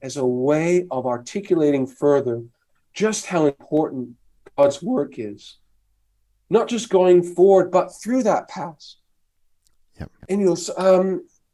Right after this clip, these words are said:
Speaker 1: I think of Augustine, similar, his Confessions, right? Incredible work. This is Augustine, right? And he's writing at the end of the fourth century into the early fifth, right? So late three hundreds,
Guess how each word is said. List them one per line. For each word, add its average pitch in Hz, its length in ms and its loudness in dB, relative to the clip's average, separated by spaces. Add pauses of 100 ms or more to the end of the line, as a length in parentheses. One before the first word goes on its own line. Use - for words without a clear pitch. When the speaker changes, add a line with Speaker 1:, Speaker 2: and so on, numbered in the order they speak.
(300)
Speaker 1:
I 185 40 -10
think 220 180 -4
of 196 60 -4
Augustine, 196 600 -4 (200)
similar, 226 600 0 (160)
his 196 100 -2
Confessions, 170 760 -2 (160)
right? 170 240 0 (580)
Incredible 202 400 6
work. 143 420 4 (400)
This 175 160 -6
is 160 100 -4
Augustine, 160 520 0
right? 151 260 0
And 143 140 -6
he's 135 240 -8
writing 151 360 4
at 139 80 -8
the 139 100 -10
end 135 100 -8
of - 100 -12
the - 80 -20
fourth 139 200 -4
century 131 460 -6 (460)
into 160 240 0
the 151 100 2
early 135 460 2
fifth, 117 380 -10 (180)
right? 147 200 0
So 147 160 -8
late 143 300 -2
three 131 160 -8
hundreds, 123 440 -12